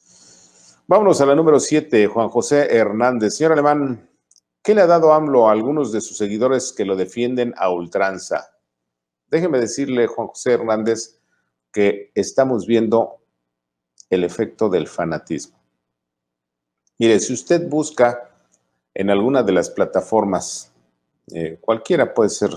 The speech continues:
la que usted guste, busque el significado de fanatismo. El fanatismo lleva a las personas a olvidar la razón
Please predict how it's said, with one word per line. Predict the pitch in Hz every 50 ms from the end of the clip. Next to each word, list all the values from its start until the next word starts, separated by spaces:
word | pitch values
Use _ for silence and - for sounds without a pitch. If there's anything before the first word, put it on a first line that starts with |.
| - - _ _ -
la | 92 87 85
que | -
usted | - - - 123
guste, | 104 98 101 90 - - 82 - - _ _ _ _ _ _ _ _ _ _ _ _ -
busque | 120 131 123 - -
el | 117 101
significado | 82 - 98 87 90 87 85 87 - 95 - - 107 101 95 95 - - - _ _ _ _ _ _ _ _
de | - 82 - 92 87
fanatismo. | - - 101 92 92 87 90 - 139 131 - _ _ _ _ _ _ _ _ _ _ _ _ _ _ _ _ _ _ _ _ _ _ _ _ _ _ _ -
El | 120 113
fanatismo | - 143 139 143 143 277 - 196 196 156 147 156 156 156 156 - - - _ _ _ _ -
lleva | 113 107 131 156 165 160 143 123
a | 107
las | 104 104 98 -
personas | - - 113 101 - - 131 127 127 127 127 - - - - _ _ _ _ _ _ _ _ _ _ _ _ _ _ _
a | - - 98 95
olvidar | 95 92 92 92 107 101 113 117 117
la | 117 104 92
razón | 82 87 85 - - 107 107 139 147 -